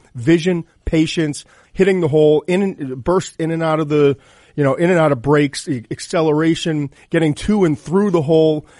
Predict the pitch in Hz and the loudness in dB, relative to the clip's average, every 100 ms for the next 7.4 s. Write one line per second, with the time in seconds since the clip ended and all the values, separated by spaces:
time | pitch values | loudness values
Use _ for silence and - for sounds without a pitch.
0 | - 156 160 160 165 139 139 117 165 175 | -4 0 2 0 -2 -2 -2 0 0 2
1 | 139 127 123 160 160 143 143 147 - 165 | 0 -2 -4 -8 -6 -6 -4 -6 -6 -6
2 | 139 139 135 135 120 - _ - 143 127 | -4 -2 -2 -4 -4 -8 _ -4 -2 0
3 | 131 123 120 123 117 120 117 104 98 - | 0 0 -4 -4 -4 -4 -6 -8 -16 -18
4 | - - 143 117 _ _ _ _ 139 196 | -14 -2 -2 -2 _ _ _ _ -2 0
5 | 226 214 196 160 147 110 147 - - 175 | 0 -2 -2 -2 -2 0 -2 -2 -6 -2
6 | 151 135 143 160 165 170 - 180 180 175 | 0 0 0 0 -2 -4 -4 -2 -2 -2
7 | - 135 - | -8 -10 -10